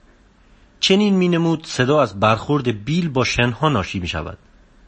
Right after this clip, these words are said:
نشستم و سعی کردم تا بهتر بشنوم.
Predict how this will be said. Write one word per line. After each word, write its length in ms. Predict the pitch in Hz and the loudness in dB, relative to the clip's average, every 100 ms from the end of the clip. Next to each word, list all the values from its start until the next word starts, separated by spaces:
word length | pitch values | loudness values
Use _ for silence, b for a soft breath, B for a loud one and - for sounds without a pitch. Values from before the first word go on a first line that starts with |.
| _ _ _ - _ _ _ _ _ | _ _ _ -20 _ _ _ _ _
نشستم 500 | 175 185 175 - 156 | 0 2 0 0 0
و 40 | 151 | 0
سعی 280 | 151 147 | 2 0
کردم 340 | - 139 131 127 | 2 0 0 -2
تا 140 | 123 | -2
بهتر 460 | 98 101 92 131 120 | -2 -4 -2 0 0
بشنوم. 500 | 85 - - 80 | -2 -6 -8 -10